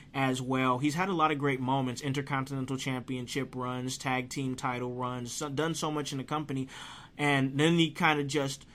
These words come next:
like, filtered into the background and started kinda working on his comedy act and started doing that stuff. And, and you started seeing him a whole lot less on T V, but every now and again,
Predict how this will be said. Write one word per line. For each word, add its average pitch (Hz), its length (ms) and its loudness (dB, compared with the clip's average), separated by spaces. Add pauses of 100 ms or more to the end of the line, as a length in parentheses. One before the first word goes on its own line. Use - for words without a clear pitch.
(220)
like, 135 320 2
filtered 165 540 2
into 143 220 0
the 139 80 2
background 127 880 0
and 123 240 -2
started 127 280 -2
kinda 131 200 0
working 131 340 -2
on 120 140 -6
his 113 100 -8
comedy 131 500 2
act 123 540 -4
and 120 100 -2
started 123 300 -2
doing 127 280 0
that 123 200 -6
stuff. 123 720 -6
And, 117 180 -8 (380)
and 127 240 0
you 131 80 6
started 165 260 6
seeing 170 220 2
him 143 100 2
a 131 140 4
whole 170 420 4
lot 160 240 4
less 147 240 -2
on 143 160 0
T 160 220 -2
V, 139 200 4
but 127 200 0
every 143 260 4
now 269 380 4
and 220 100 4
again, 135 480 0